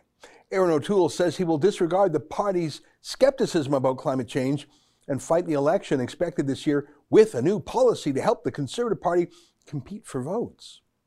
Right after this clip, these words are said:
"I am the leader, and this is an important issue for me," he told a Tuesday news conference in Ottawa.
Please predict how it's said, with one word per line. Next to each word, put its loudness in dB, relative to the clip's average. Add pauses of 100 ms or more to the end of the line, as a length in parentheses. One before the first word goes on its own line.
(580)
"I 10
am 4
the 4
leader, 4 (200)
and 0
this 4
is 0
an 2
important 4
issue 2
for -2
me," 0
he -6
told 0
a -2 (260)
Tuesday -2
news -2
conference -4
in -4
Ottawa. 0